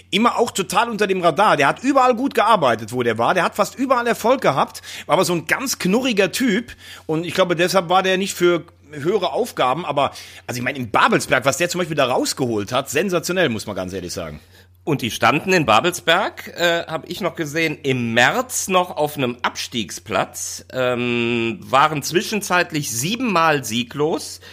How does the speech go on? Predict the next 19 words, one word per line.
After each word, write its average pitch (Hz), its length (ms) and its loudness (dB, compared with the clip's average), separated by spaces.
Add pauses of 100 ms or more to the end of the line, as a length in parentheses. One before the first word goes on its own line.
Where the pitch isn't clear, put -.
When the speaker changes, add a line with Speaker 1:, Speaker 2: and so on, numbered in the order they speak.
(240)
Speaker 2:
und 160 280 2
dann 220 280 4
hat 196 160 0
er 190 100 4
ein 147 140 -4
Spiel 214 320 -6
bei 170 140 2
Bayern 151 340 2
zwei 139 320 0
mit 208 160 -4
zwei 180 280 -2
eins 156 300 -2
gewonnen 156 460 0
und 147 180 -2
hat 170 160 -6
dann 160 160 0
eine 160 240 0
Megaserie 135 840 2
hingelegt 107 640 -2